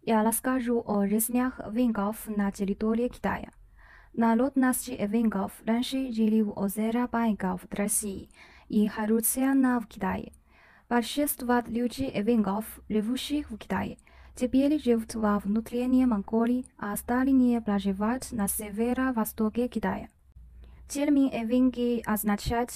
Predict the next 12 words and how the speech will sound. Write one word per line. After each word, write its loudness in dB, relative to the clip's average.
«люди, 0
живущие -2
в -6
лесу». -6
У 2
этноса 0
эвенков 0
в -12
Китае 0
есть -4
три 0
ветви: -2